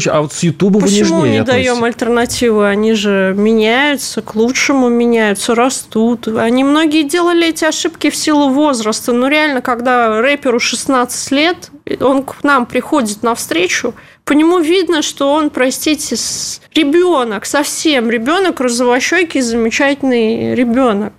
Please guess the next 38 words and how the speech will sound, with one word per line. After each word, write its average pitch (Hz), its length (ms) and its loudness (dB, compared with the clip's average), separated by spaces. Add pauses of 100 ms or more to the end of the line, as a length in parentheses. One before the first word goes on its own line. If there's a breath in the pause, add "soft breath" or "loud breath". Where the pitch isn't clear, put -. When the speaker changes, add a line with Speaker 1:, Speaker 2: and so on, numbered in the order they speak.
(160)
Speaker 2:
И 247 140 0
никакого 277 720 2
вот 262 200 -2
этого 254 360 0
вот 247 180 0
употребления, 269 840 0
и - 20 2
всё, 269 160 -2
что - 220 0
он 247 100 0
там 240 200 -2
поёт 247 320 0
в - 60 -18
песне, 233 480 -2
другого 226 560 0
там 208 280 -6
плохого, 233 580 0
что 202 320 -4
он 214 460 -4
Speaker 1:
А, - 420 0
а 156 40 4
вы 175 160 4
фигу 156 260 -2
в - 80 -4
кармане 160 420 0
не 151 100 2
видите 156 360 -2
у 92 60 -2
него? 90 340 -4
Speaker 2:
У 254 80 2
него 311 240 4
Speaker 1:
Поэтому 311 40 2 (120)
Speaker 2:
не 269 100 0
было 240 280 0
фиги 226 340 -2
в - 80 -2
Speaker 1:
Не-не-не, 175 160 2
Speaker 2:
кармане. 160 160 0